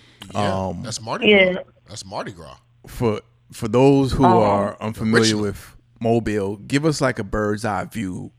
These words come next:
Speaker 2: from T-Bar's perspective of coming up in Mobile, growing up there, what life was like.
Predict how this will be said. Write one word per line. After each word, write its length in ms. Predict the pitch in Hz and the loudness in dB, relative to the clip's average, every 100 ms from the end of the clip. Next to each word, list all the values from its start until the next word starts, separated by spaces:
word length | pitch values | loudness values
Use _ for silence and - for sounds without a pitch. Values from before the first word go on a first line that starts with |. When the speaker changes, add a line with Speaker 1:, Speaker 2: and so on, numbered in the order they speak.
| - | -20
Speaker 2:
from 360 | - 107 95 - _ _ _ - | -10 -8 -8 -14 _ _ _ -2
T-Bar's 600 | 170 147 117 90 80 - | -2 2 2 2 -2 -8
perspective 640 | 98 - 101 - 92 92 | -10 -4 -6 -4 -10 -12
of 120 | - | -10
coming 320 | - 131 113 | -4 -2 0
up 180 | 107 104 | -2 -4
in 40 | 104 | -4
Mobile, 480 | 101 101 98 101 95 | -2 -2 -2 -2 -2
growing 380 | 110 110 104 | -2 -2 -2
up 160 | 101 - | -6 -10
there, 320 | 98 95 95 | -8 -6 -6
what 220 | 95 104 87 | -6 -8 -6
life 300 | 101 95 - | -10 -10 -14
was 160 | 87 | -14
like. 240 | 95 87 | -12 -12